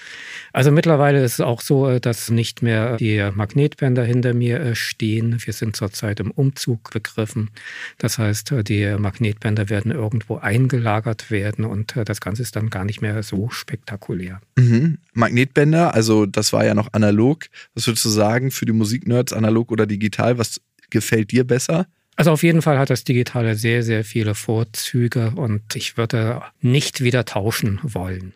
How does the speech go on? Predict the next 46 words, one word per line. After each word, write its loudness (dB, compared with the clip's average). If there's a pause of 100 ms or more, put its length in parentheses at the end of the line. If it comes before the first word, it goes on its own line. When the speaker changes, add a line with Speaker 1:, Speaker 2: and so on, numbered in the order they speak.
Speaker 2:
Ich 2
arbeite 4
ja 6
selber 4
mit 2
dem 2
Mikro 0 (560)
und -6
ich -2
stelle 2
mir 4
vor, -2
bei 2
Tieren 0
ist -4
es -6 (300)
manchmal 0
wahnsinnig 0
schwierig, -2
das -6
abzupassen, -6
die -4
Abstände, -2
dass -2
man 2
die -2
Sounds 0
richtig -6
gut -6
kriegt. -2 (400)
Und -4
da 0
frage 0
ich -4
mich, -4
wo 0
werden 0
die -2
meisten 0
Sounds -2
aufgenommen? -4
Tatsächlich -2
auf -2
dem -4
freien -2
Feld, 0